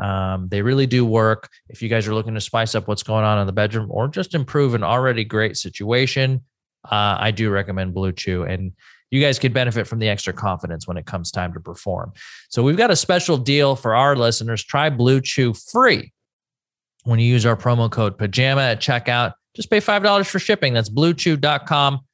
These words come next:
Promo code pajama to receive your first month free. Visit blue chew dot com for details and important safety information. And we thank Blue Chew for sponsoring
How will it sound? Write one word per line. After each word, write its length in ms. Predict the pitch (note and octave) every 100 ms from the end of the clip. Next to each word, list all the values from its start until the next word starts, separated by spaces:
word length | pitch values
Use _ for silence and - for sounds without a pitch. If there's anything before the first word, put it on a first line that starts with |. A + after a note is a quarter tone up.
| _ _
Promo 280 | F#3+ G#3 F#3+
code 200 | F3+ D3
pajama 360 | C#3+ C3 C3+ C3+
to 80 |
receive 320 | A#2 A2+ B2+ A2+
your 100 | G#2
first 540 | - G3 G3 E3 -
month 320 | C3 C3 B2+
free. 480 | - - G#2 G2 F#2 - - -
Visit 180 | A#2+ A2
blue 220 | C3 D#3
chew 420 | - D#3 C#3 C#3+ -
dot 240 | C3 D3 -
com 280 | C3+ B2+
for 120 | A#2+ G#2+
details 640 | C#3 C3+ C#3+ B2+ A#2+ A2+
and 140 | G#2+
important 400 | G2+ - E3+ D#3
safety 320 | - G#2 G#2
information. 600 | F#2+ F#2+ F#2 F#2 - F#2
And 140 | F2 F#2+
we 80 | G#2
thank 300 | - F3+ F3+
Blue 180 | G#2+
Chew 180 | - D#2+
for 120 | G2+ G2
sponsoring 680 | - G#2 G#2+ - G#2 G2+